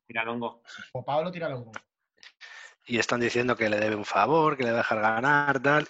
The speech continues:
Speaker 3: y se ve a Contador, se le oye en la retransmisión que le dice, "Venga, tira, tira, lo está haciendo bien", no sé qué, y llega al, al, a puerto, al pie, a pie de puerto y le deja. Normal también, claro, no le va a esperar, evidentemente, para ganar la
Speaker 1: <laughs>
Speaker 3: etapa. Y luego a Contador al final casi le pillan Valverde y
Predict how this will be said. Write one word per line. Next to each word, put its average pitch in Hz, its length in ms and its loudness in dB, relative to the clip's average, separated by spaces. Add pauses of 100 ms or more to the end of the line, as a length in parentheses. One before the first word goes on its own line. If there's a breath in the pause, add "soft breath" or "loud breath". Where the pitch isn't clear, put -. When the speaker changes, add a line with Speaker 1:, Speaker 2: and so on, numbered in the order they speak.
(120)
Speaker 3:
y 110 180 2
se 113 100 2
ve 107 80 4
a 117 60 4
Contador, 127 240 2
se 127 100 4
le 104 80 2
oye 131 160 4
en 117 60 4
la 113 60 6
retransmisión 110 420 0
que 139 80 0
le - 20 4
dice, 110 140 -2
"Venga, 156 240 2
tira, 170 240 4
tira, 175 160 4
lo - 40 4
está - 140 2
haciendo 170 220 2
bien", 175 180 6
no 156 80 -2
sé 151 80 2
qué, 151 140 4
y 104 40 2
llega 101 200 2
al, 104 120 2
al, 110 460 0
a 110 280 -2
puerto, 107 380 -4
al 101 120 -2
pie, 101 340 -8
a 101 80 -8
pie 104 140 -8
de 101 80 -8
puerto 101 220 -8
y - 40 -4
le 98 60 -4
deja. - 240 -8 (1080 loud breath)
Normal 95 320 0
también, 107 260 -2
claro, 98 200 -2
no 85 60 -6
le 87 40 -8
va 92 60 -2
a - 20 -2
esperar, - 260 -6 (260)
evidentemente, 95 540 -12
para 92 300 -8
ganar 92 280 -2
la - 80 -6
Speaker 1:
<laughs> - 0 -
Speaker 3:
etapa. - 380 -12 (2000 loud breath)
Y 120 440 -6
luego 131 300 2
a 147 60 2
Contador 117 320 2
al 135 60 2
final 143 180 -4
casi 151 200 0
le 131 140 0
pillan 95 580 -4
Valverde 92 540 -6
y 87 320 -20